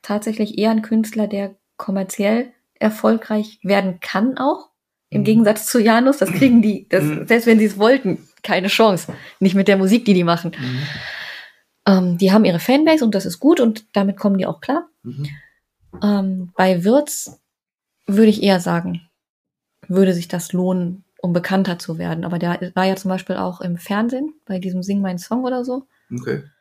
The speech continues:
Speaker 1: Ähm, der hat halt andere Wege.
Speaker 2: Ja, ist ja schon höchster Mainstream eigentlich.
Speaker 1: Ja.
Speaker 2: Kommt man so, ne, von der Bekanntheitsgrad.
Speaker 1: Ja, deswegen, aber so Janus
Speaker 2: Mhm.
Speaker 1: ist halt,
Speaker 2: Nee.
Speaker 1: das wird mit Mainstream nichts mehr werden.
Speaker 2: Ja.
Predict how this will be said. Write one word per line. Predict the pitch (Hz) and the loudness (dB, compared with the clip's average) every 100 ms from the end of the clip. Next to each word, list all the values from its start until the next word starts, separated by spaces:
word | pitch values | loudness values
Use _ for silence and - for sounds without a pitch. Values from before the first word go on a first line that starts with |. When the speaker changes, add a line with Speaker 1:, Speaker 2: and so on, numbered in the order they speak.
| _ _ _ _ _ _ - | _ _ _ _ _ _ -6
Speaker 1:
Ähm, | 196 180 180 180 | -4 -4 -6 -4
der | 202 190 | -2 -2
hat | 196 | -2
halt | 190 | -2
andere | 190 180 165 | 0 -2 -2
Wege. | 160 160 156 | -4 -6 -8
Speaker 2:
Ja, | |
ist | - 113 | -8 -6
ja | 120 | -6
schon | 113 113 104 - _ _ _ _ _ _ _ _ _ | -6 -8 -10 -14 _ _ _ _ _ _ _ _ _
höchster | 123 127 - | -4 -4 -6
Mainstream | 101 104 - - - | -10 -8 -8 -6 -8
eigentlich. | - - - - _ _ _ - | -8 -10 -14 -18 _ _ _ -4
Speaker 1:
Ja. | 190 190 175 _ _ | -2 -2 -4 _ _
Speaker 2:
Kommt | - - - | -10 -10 -10
man | |
so, | 101 107 | -12 -10
ne, | 107 101 | -10 -10
von | 104 101 | -6 -6
der | |
Bekanntheitsgrad. | 104 110 104 101 - 95 101 _ _ _ _ | -6 -8 -8 -10 -10 -10 -12 _ _ _ _
Speaker 1:
Ja, | 196 | 0
deswegen, | 196 185 202 | 0 2 0
aber | 180 | 0
so | 180 | 0
Janus | 180 180 208 220 143 | 0 2 2 2 0
Speaker 2:
Mhm. | |
Speaker 1:
ist | 139 147 | -2 0
halt, | 190 180 - - _ _ - | 0 0 -4 -14 _ _ -12
Speaker 2:
Nee. | 110 104 - _ - | -8 -8 -12 _ -4
Speaker 1:
das | 185 180 - 185 | -4 -4 -8 0
wird | 196 190 - 190 | 0 0 -4 0
mit | 175 175 | 0 2
Mainstream | 185 175 170 - 180 | 2 2 0 0 2
nichts | 170 170 185 | 2 0 0
mehr | 160 | 2
werden. | 170 170 165 165 170 - | 2 2 0 -4 -6 -8
Speaker 2:
Ja. | 113 113 | -4 -4